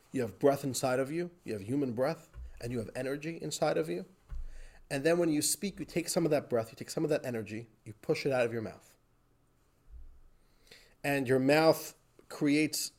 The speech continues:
a very exact shapes and hits things and puts pressure exactly the right way.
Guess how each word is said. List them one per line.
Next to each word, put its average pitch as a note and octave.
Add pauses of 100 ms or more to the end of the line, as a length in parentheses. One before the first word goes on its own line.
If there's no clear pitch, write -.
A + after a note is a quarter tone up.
(320)
a C#3
very D3
exact B2+
shapes -
and A#2+
hits G3+
things F#3
and A#2+
puts -
pressure F3+
exactly C#3+
the C3
right B2+
way. A#3